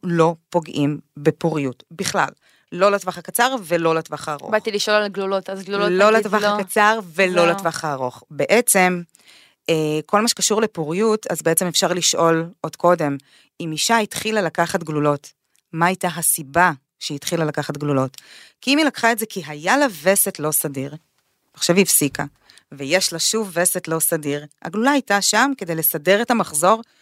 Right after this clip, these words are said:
Speaker 1: שכבר היה לא סדיר. אז בעצם, כשהיא מסיימת לקחת גלולות, היא חוזרת לאותה נקודת פוריות שהיא הייתה קודם. זה לא משנה
Speaker 2: אז
Speaker 1: שום דבר.
Speaker 2: ענית פה על אחת השאלות שלדעתי הכי נפוצות, זה האם גלולות לאורך זמן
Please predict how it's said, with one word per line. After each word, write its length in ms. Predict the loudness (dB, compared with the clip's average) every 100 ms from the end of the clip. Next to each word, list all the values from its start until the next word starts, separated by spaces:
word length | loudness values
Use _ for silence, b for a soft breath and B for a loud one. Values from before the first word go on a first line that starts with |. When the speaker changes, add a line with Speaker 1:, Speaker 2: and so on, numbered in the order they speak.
| _
Speaker 1:
שכבר 340 | -10 -4 -2 0
היה 260 | 2 2
לא 120 | 2
סדיר. 400 | -2 -6 -6 -8 -8 b b b b
אז 60 | 0
בעצם, 420 | 2 2 0 -2 -4
כשהיא 180 | -6 -4
מסיימת 480 | -2 -2 0 0 -2
לקחת 260 | -6 -8 -10
גלולות, 400 | -4 0 0 -2
היא 80 | -8
חוזרת 440 | -6 0 0 0
לאותה 360 | -4 -4 0 0
נקודת 360 | 2 0 -2 -2
פוריות 320 | -12 -10 -8
שהיא 160 | -6 -6
הייתה 340 | -2 0 0 -2
קודם. 360 | 0 0 2 -6 -12 b b
זה 180 | -6 -2
לא 140 | 0 0
משנה 240 | 0 0
Speaker 2:
אז 80 | 0
Speaker 1:
שום 80 | 0
דבר. 100 | 0
Speaker 2:
ענית 200 | -4 2
פה 140 | 4
על 140 | 4
אחת 380 | 2 0 -4 -2
השאלות 500 | -2 0 2 2 0
שלדעתי 500 | 2 2 4 2 2
הכי 220 | -2 -4
נפוצות, 560 | -6 -6 -8 -4 -4 -4
זה 240 | -6 0
האם 200 | 0 2 -2 -2
גלולות 560 | -2 2 2 0 -8 b b b 0
לאורך 360 | 4 4 2
זמן 340 | -2 0 2